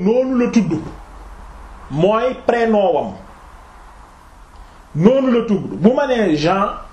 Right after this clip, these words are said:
wala ma ne Moussa, loolu mooy nit ki moo tudd Moussa. Bu ma ñëwee ci ay nit ñiy tudd tur yu bari, ma ne Moussa, ka fa tudd Moussa mooy jóg. Xam nañ ne Moussa laa wax, waxuma Thierno, par exemple.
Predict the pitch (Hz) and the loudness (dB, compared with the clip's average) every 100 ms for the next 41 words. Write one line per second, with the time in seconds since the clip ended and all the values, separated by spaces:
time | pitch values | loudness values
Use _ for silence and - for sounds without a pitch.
0 | - - - - - - - - - - | -20 -20 -20 -20 -20 -20 -20 -20 -20 -20
1 | - - - - - - - 143 220 262 | -20 -20 -20 -20 -20 -20 -4 0 2 2
2 | 254 240 240 233 214 220 220 202 226 226 | 2 2 2 0 0 0 2 4 4 2
3 | 190 190 226 359 - - - 135 196 262 | 0 0 0 -6 -10 -14 -8 2 4 4
4 | 294 285 247 277 269 - - 233 381 - | 2 0 0 0 -2 -10 0 2 2 0
5 | 262 254 262 240 208 202 190 185 160 123 | 2 2 2 2 4 4 4 2 0 -4
6 | - 175 359 339 262 233 254 196 - 247 | -2 0 2 2 2 2 0 -4 -4 0
7 | 240 202 233 - - - 165 170 190 202 | 2 4 2 -2 -18 -14 -2 0 2 0
8 | 165 180 196 185 180 - 214 202 190 196 | 0 0 2 2 2 2 2 2 2 4
9 | 190 190 185 226 370 233 302 370 339 320 | 4 2 0 -4 0 0 0 0 0 2
10 | 277 247 233 294 254 311 - 269 - 208 | 2 2 2 0 0 0 0 -2 -2 -2
11 | 302 294 285 262 247 285 277 269 262 254 | 0 -2 0 0 2 0 0 0 0 0
12 | 240 233 233 233 220 220 196 190 190 190 | 0 0 0 0 2 0 -2 -2 0 0
13 | 165 139 - | -2 -6 -8